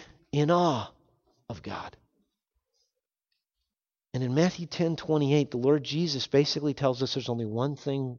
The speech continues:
we should be afraid of, one person we should be afraid of, and that is God. So there's all those elements can be a part of fearing God. That's part of the response they're, they're going for, that they're called to do. I don't think it's just one.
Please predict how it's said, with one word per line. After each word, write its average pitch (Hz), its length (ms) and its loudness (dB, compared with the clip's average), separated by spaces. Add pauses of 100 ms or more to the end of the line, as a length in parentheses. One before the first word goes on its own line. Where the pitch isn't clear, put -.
we 127 100 -6
should 120 220 -8
be 113 100 -2
afraid 107 380 -4
of, 87 120 -12
one 117 280 -2 (260)
person 135 480 0
we 123 80 -4
should 123 220 -2
be 117 100 -4
afraid - 380 -8
of, 80 100 -18 (1000)
and 127 120 -2
that 139 160 4
is 180 200 2
God. - 420 -6 (1400)
So 165 160 2
there's 151 160 2
all 214 320 8
those 208 180 8
elements 175 500 8
can 175 200 4
be 170 160 8
a 156 40 8
part 185 520 8 (260)
of 165 240 8 (140)
fearing 190 640 8 (240)
God. 202 460 2 (640)
That's 180 160 -4
part 214 340 8
of 185 100 4
the 196 100 10
response 190 680 4
they're, 170 180 8
they're 175 220 4
going 196 440 8
for, 151 220 6
that 147 160 2
they're 160 140 6
called 190 400 6
to 185 80 6
do. 220 120 2
I 185 100 10
don't 226 80 8
think 220 80 4
it's - 100 0
just 156 200 4
one. 226 300 8